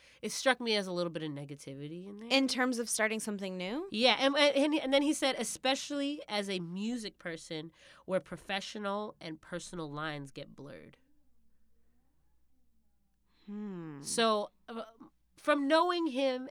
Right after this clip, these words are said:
Speaker 1: and knowing, like, where he comes from,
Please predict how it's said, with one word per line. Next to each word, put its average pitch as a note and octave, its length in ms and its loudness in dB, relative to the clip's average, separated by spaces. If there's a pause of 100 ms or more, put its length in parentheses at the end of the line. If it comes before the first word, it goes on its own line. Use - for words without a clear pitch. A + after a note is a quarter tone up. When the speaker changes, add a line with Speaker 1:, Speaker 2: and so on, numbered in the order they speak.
Speaker 1:
and G#3 260 -4
knowing, G#3 520 -2 (640)
like, F#3 320 -2
where F3+ 280 0
he E3+ 120 -6
comes D#3 340 -8
from, D#3+ 400 -8